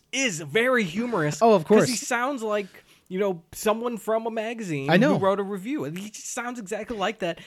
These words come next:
Speaker 1: And he's so, he believes in it. Like, his delivery, he believes in this.
Speaker 2: It reminded me of, like,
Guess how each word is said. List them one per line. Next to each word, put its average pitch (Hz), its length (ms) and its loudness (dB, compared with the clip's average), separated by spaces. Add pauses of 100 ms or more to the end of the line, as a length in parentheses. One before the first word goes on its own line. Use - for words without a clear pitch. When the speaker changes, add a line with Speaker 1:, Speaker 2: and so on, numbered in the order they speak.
Speaker 1:
And 208 140 -2
he's 233 160 -2
so, 247 520 2 (120)
he 220 140 -6
believes 170 560 -2
in 127 140 -4
it. - 260 -16 (200)
Like, 156 200 0
his 175 180 0
delivery, 208 560 2 (180)
he 226 140 -6
believes 185 720 -4
in 113 160 -8
this. - 480 -18
Speaker 2:
It 185 140 6
reminded 185 420 6
me 175 180 2
of, 135 200 -2
like, 135 460 -2